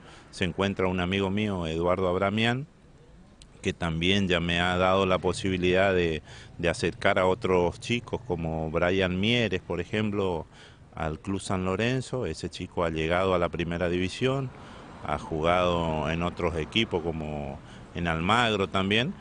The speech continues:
pero todo a través de este señor, de, de Eduardo Abramián, que, que me da, siempre me está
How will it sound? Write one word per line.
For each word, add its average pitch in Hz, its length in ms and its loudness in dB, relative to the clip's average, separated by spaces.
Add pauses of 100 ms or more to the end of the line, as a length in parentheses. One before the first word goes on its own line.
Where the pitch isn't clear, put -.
(280)
pero 131 200 4
todo 170 320 6
a 165 60 6
través 139 340 6
de 143 220 6
este 127 220 2
señor, 107 440 4
de, 85 340 6
de 87 120 4
Eduardo 107 380 6
Abramián, 107 540 4
que, 95 540 4
que 101 100 2
me 98 120 4
da, 117 300 4
siempre 131 380 4
me 127 80 4
está 127 200 4